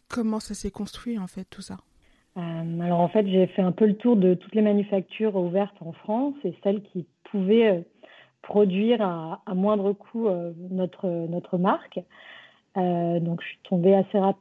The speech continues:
Speaker 2: enfin, pas assez rapidement, j'ai, j'ai cherché pendant deux, trois mois, mais j'ai eu la chance de tomber sur une manufacture qui, euh,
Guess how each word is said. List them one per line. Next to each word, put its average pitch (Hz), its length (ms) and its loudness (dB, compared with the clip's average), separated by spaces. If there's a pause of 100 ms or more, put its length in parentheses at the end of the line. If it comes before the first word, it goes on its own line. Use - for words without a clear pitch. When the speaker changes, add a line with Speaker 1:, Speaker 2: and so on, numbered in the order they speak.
(120)
Speaker 2:
enfin, 180 260 0 (440)
pas 214 140 4
assez 208 180 2
rapidement, 214 440 0
j'ai, 196 260 -6 (1000)
j'ai 180 140 -8
cherché - 260 -14
pendant 185 160 -6
deux, 185 120 -2
trois - 240 -2
mois, 233 260 0 (340)
mais 185 120 0
j'ai 185 60 6
eu 190 80 8
la 190 100 4
chance 226 180 2
de 214 60 0
tomber 208 220 -2
sur 208 100 -2
une 180 60 0
manufacture 185 500 -4
qui, 196 300 4
euh, 185 160 -2